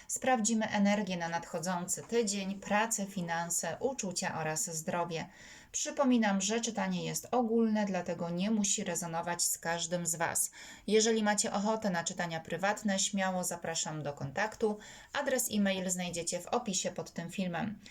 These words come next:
Wykonuję czytania z odpowiedziami na Wasze pytania, czytania partnerskie, miłosne, miesięczne oraz roczne.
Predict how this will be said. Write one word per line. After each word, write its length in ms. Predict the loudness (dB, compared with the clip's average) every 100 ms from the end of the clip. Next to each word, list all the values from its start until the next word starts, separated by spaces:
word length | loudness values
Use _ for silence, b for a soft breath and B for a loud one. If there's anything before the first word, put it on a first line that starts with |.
| B B B
Wykonuję 560 | 0 4 4 4 4 0
czytania 440 | -2 0 0 0
z 100 | 0
odpowiedziami 680 | -2 -2 -2 0 2 2 2
na 120 | 0
Wasze 300 | 0 0 0
pytania, 560 | -2 -6 0 2 4 2
czytania 460 | -2 -4 -4 -4
partnerskie, 840 | -4 0 0 0 0 0 0 0 2
miłosne, 680 | 4 4 4 2 0 -2 -2
miesięczne 680 | 0 0 0 0 0 -2 0
oraz 360 | 0 0 0
roczne. 460 | 0 0 0 0 -2